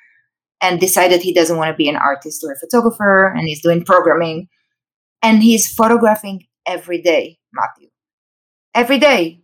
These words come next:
for himself. I'm not sure I will be that person if I don't have the outside feedbacks and acknowledgement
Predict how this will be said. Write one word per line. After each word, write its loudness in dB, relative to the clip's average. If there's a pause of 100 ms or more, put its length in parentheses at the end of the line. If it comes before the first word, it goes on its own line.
(120)
for -4
himself. -2 (680)
I'm -4
not -8
sure -8
I -2
will -2
be -2
that -8
person -8
if -10 (100)
I -4
don't -4
have -2 (1040)
the -2
outside 0
feedbacks -2 (140)
and -12
acknowledgement -6